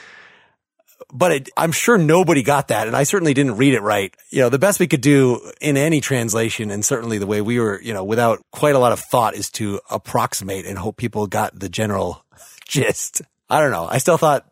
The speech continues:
even on a first read, this was much more understandable to me than, say, when I saw The Tempest last year, right? Dylan's son was in a production of The Tempest, and it, it sure flowed by fast. And I was like, <laughs> "I'd like to read that someday and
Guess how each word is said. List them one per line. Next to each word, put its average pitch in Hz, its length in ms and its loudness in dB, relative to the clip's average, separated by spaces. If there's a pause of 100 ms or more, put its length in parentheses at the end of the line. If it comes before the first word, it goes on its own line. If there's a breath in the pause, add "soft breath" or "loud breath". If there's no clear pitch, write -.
(140)
even 131 220 2
on 123 120 4
a 110 40 0
first 139 320 0
read, 104 460 -2
this 110 160 -6
was 101 100 -4
much 117 180 -2
more 110 160 0
understandable 101 520 -4
to 95 100 -10
me 95 220 -6
than, 87 240 -6
say, 92 440 -4 (260 soft breath)
when 107 140 -4
I 92 140 -4
saw 104 220 -4
The 90 100 -12
Tempest 87 500 -8
last 78 300 -10
year, - 260 -18 (440)
right? 90 220 -6
Dylan's 120 340 0
son 120 320 2
was 95 120 -4
in 98 120 -6
a 95 60 -8 (220)
production 107 360 -8
of 98 80 -10
The 98 80 -14
Tempest, - 520 -10
and 98 100 -12
it, 95 140 -14 (240)
it - 180 -12
sure 143 260 0
flowed 143 400 2
by 139 240 2
fast. - 580 -4 (160)
And 175 120 0
I 202 100 -8
was 175 120 0
like, 101 240 -6
<laughs> - 60 -16
"I'd 175 200 0
like 113 180 -2
to 127 80 -2
read 147 240 -2
that 113 200 0
someday 110 460 0
and 101 220 -4